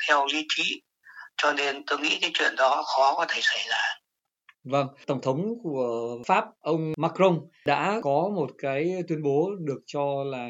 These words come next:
Speaker 2: khá là gây tranh cãi ở trong nội bộ của một số nước ở E U đấy, thậm chí là thành viên của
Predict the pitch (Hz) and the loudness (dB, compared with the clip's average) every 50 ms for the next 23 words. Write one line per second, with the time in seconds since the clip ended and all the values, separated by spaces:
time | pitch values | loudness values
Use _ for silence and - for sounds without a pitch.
0 | 113 113 - - 123 131 165 170 135 147 143 143 135 135 156 147 139 139 - 175 | -10 -12 -6 -4 -2 0 0 4 6 6 6 6 4 2 2 2 2 4 4 2
1 | - 151 175 240 156 127 - - 147 135 143 139 135 135 135 131 131 - - - | 2 2 0 -2 -2 -2 0 0 0 0 2 0 0 2 2 2 2 2 -2 -14
2 | _ _ _ _ 131 117 113 117 117 - 135 127 131 151 180 196 190 - 139 120 | _ _ _ _ -6 -6 -6 -8 -10 -4 -4 0 4 4 4 4 4 -2 -8 -8
3 | 117 123 131 143 175 165 156 156 151 180 190 180 - _ _ - - 147 135 - | -4 -2 0 4 6 8 8 8 8 8 6 4 0 _ _ -4 -4 -2 -4 -4
4 | - - 135 143 165 156 - 127 120 131 143 139 135 131 123 117 110 104 101 | -4 -2 0 2 2 0 0 -2 0 2 0 0 2 0 0 0 -2 -2 -6